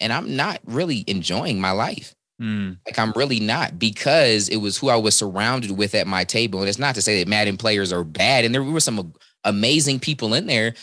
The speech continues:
Speaker 1: but I realized I just didn't like waking up and just my whole day was consumed with Madden and teaching Madden and Madden questions. And so there was a point where I was actually successful, I guess you could say, and I was miserable.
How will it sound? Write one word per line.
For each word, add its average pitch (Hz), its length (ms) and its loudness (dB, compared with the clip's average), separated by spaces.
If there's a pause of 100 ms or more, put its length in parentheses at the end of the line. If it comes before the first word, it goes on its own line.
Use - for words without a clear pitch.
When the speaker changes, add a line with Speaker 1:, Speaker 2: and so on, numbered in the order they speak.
(160)
Speaker 1:
but 123 80 2
I 120 40 4
realized 135 440 2
I 131 80 2
just 156 140 -2
didn't 113 220 -4
like 104 280 0
waking 110 420 0
up 107 340 0
and 95 200 -2
just 85 420 0
my 92 160 -2
whole 110 220 0
day 107 180 2
was 104 160 0
consumed 104 380 -2
with 87 140 -2
Madden 87 420 0
and 80 100 -2
teaching 101 300 -2
Madden 87 320 0
and 82 140 -2
Madden 92 340 0
questions. 76 520 -4 (360)
And 104 120 -2
so 107 200 2
there 123 120 4
was 139 120 2
a 110 40 0
point 110 160 -4
where 110 80 4
I 127 40 4
was 131 80 2
actually 113 380 -2
successful, - 920 0
I 101 80 0
guess 104 220 2
you 104 80 -4
could 101 180 0
say, 107 220 2
and 107 100 0
I 107 60 0
was 90 220 -2
miserable. 85 600 -2